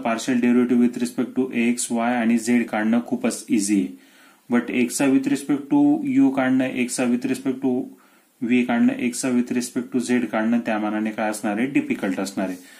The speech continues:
आणि आपल्याला तेच विचारलंय. त्यांनी काय विचारलंय? X with respect to, अ, डॅ-, अ, find Jacobian J is equals to daba X Y Z upon daba U V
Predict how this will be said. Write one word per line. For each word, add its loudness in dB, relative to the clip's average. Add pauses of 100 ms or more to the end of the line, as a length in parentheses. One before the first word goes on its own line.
(220)
आणि -2
आपल्याला 0
तेच -2
विचारलंय. -2
त्यांनी 0
काय -4
विचारलंय? -2 (640)
X 0
with 0
respect -4
to, 2 (500)
अ, -4
डॅ-, 0
अ, -2 (380)
find 0
Jacobian 0
J 2
is -2
equals -4
to 0 (100)
daba -2
X -10
Y -2
Z -4 (360)
upon -4
daba 0 (200)
U 2
V 0